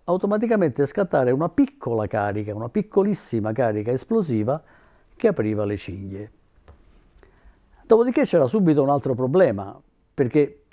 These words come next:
chi ha progettato queste cose pensa che tutto questo possa avvenire molto vicino alla Terra, no? Cioè questo paracadute si deve aprire immediatamente dopo che è uscito dall'aeroplano. Non esistevano ancora i paracaduti zero zero,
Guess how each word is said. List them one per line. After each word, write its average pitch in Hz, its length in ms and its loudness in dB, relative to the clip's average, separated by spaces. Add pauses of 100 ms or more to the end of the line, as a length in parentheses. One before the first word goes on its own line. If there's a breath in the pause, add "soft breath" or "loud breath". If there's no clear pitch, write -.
(300 soft breath)
chi - 120 2
ha 135 60 4
progettato 160 560 2
queste 135 260 0
cose 110 360 -2
pensa 139 300 0
che 131 120 2
tutto 170 280 -2
questo 147 300 0
possa 117 280 -2
avvenire 120 640 0 (480)
molto 127 500 2
vicino 107 380 -2
alla 104 140 -2
Terra, 95 440 -4
no? 147 240 -6 (880 soft breath)
Cioè 123 320 2
questo 131 240 -2
paracadute 143 580 4
si 113 120 -4
deve 131 160 0
aprire 131 540 0
immediatamente 139 1160 2
dopo 104 240 -2
che 101 120 -4
è 107 40 0
uscito 104 400 -4
dall'aeroplano. 98 720 -4 (480 loud breath)
Non 131 240 2
esistevano 135 600 2
ancora 120 340 0
i 110 60 0
paracaduti 110 640 -2
zero 117 280 0
zero, 120 520 0